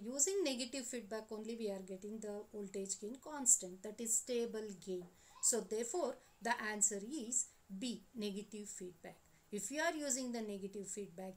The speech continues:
in the amplifier, we'll get the stabilized voltage gain. Next question. Negative feedback is employed in dash, right? So in rectifiers, we are not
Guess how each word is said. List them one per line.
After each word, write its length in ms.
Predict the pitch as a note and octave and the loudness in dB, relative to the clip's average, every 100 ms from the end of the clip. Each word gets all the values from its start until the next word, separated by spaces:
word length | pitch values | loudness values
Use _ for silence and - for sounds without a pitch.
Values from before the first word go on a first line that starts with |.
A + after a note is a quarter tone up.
| - | -6
in 160 | C4+ | -2
the 180 | D#4+ C#4+ | 0 2
amplifier, 720 | A3+ A3 G#3+ G3+ G3+ G3 F#3+ G3 - | 2 0 -2 -4 -2 0 -2 -6 -8
we'll 220 | G#3 G#3 G3 | -2 -2 0
get 280 | A#3+ D4+ D#4 | 4 4 2
the 260 | - G#3 G#3 | -4 -2 8
stabilized 840 | G#3+ - G#3 G3 G3 F#3+ F#3+ G3 A3 - | 12 12 10 0 2 2 0 -2 -4 -4
voltage 800 | G3+ F#3+ F#3 F3+ F3+ F3+ - - - | -2 0 -2 -4 -4 -2 -4 -4 -6
gain. 340 | C4 A3+ G3 G3 - - - - - - - - - | -2 -2 -4 -12 -20 -20 -20 -20 -14 -12 -14 -12 -6
Next 380 | G#3 F#3+ - - | -4 2 2 2
question. 300 | G3 - E4 - - - - - - | -4 -4 -4 -8 -20 -20 -20 -20 -2
Negative 420 | C4+ D4 F4+ G4 G4 | 0 2 4 4 2
feedback 480 | C#4 A3 A#3+ A#3 A#3 | -2 0 0 0 0
is 220 | G#3 - - | -2 -2 -2
employed 540 | B3 B3 A#3 A3 A3 - | -6 -2 -2 0 -2 -6
in 280 | G#3+ G#3 G3+ G3+ - | -4 -2 -2 -6 -12
dash, 540 | F3+ F#3 F3 - - - - - - - | -8 -8 -2 2 4 2 -4 -20 -20 -6
right? 220 | B3+ D4 - - - - - - - - | -4 -2 -8 -18 -18 -16 -16 -18 -4 8
So 180 | - D4+ | 8 8
in 160 | D4 | 2
rectifiers, 880 | A#3 A3 - F4 E4+ A#3+ A#3 - - - - - - - - - - | 0 -2 0 4 4 4 6 6 6 0 -20 -20 -20 -20 -20 -18 -4
we 140 | B3 | 0
are 100 | A#3 | 2
not 420 | A3+ A#3+ B3+ B3 | 2 0 0 -4